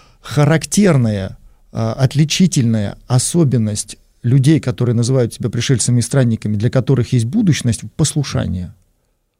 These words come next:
Взаимное послушание, там, в семье взаимопослушание, в, на работе. Т-, тут он, Петр, вообще говорит, что даже не, не просто рабы, подчиняйтесь своим господам,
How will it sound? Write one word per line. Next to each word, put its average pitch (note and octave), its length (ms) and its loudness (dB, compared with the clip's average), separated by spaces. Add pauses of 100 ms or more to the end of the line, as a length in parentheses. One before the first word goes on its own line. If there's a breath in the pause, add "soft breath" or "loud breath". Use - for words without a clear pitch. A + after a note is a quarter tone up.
(160)
Взаимное D#3 640 4
послушание, G2 760 -6
там, G2 160 -10
в - 80 -10
семье D3 420 2
взаимопослушание, G#2+ 1080 -4
в, G#2 360 -6
на C3+ 140 4
работе. C#3 520 2 (320 loud breath)
Т-, - 340 -6
тут D#3+ 220 0
он, D3 140 4
Петр, C#3+ 260 0
вообще C3 360 0
говорит, A#2+ 340 0
что - 180 -6
даже C3 380 0 (280 loud breath)
не, C3 140 4
не C3+ 180 0
просто E3 320 0
рабы, C3 340 2
подчиняйтесь A#2+ 920 -2
своим A#2+ 260 0
господам, A#2+ 560 0